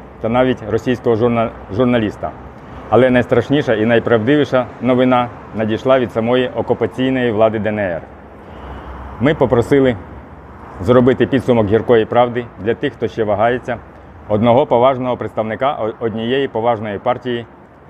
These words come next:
в Україні. Ось що він сказав для каналу П П Н. Ті, хто колись стукав касками, виступав за руський мір або просто мовчав, тепер залишилися без води і без права голосу. Їхня доля —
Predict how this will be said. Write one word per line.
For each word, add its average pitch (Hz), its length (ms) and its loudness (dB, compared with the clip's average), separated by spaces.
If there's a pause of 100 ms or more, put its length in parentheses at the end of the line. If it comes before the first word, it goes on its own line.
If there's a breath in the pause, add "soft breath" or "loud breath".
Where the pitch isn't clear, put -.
(280)
в 104 80 0
Україні. 104 520 2 (300)
Ось 139 200 2
що 123 140 2
він 127 160 2
сказав 117 360 2
для 107 140 -2
каналу 113 360 2
П 117 120 -4
П 107 120 -2
Н. 90 180 -2 (1200)
Ті, 147 120 2
хто 127 160 2
колись 135 280 4
стукав 127 320 2
касками, 120 480 0 (280)
виступав 127 420 -2
за 117 120 2
руський 113 300 -2
мір 123 180 0 (420)
або 113 220 2
просто 143 300 0
мовчав, 117 420 0 (140)
тепер 139 240 0
залишилися 117 640 2
без 104 200 -2
води 113 320 0 (160)
і 104 40 -6
без 110 160 0
права 117 320 4
голосу. 90 380 -4 (960)
Їхня 127 280 4
доля — 135 300 6